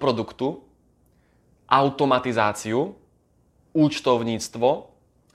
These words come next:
a marketing. Lenže, aká činnosť z týchto piatich vám prináša zisk? Jedine marketing.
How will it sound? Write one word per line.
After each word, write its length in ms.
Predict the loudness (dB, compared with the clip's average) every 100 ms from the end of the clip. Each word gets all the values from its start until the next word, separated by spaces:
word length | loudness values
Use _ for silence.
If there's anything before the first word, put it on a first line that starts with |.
| _
a 60 | 0
marketing. 640 | 2 2 0 -2 -4 -12 -20 -20 _ _ _ _ _ _
Lenže, 400 | 2 2 0 -6 -14 _ _ _ _ _ -2
aká 320 | -2 0 -2
činnosť 480 | 0 -2 -2 -6 -12
z 60 | -6
týchto 320 | -4 -4 -2
piatich 480 | 0 0 -2 -2 -2
vám 240 | -2 0
prináša 400 | 2 2 0 -2
zisk? 320 | -2 -8 -14 -20 _ _ _ _ _ -2
Jedine 400 | 0 2 2 4
marketing. 560 | 2 0 -6 -8 -16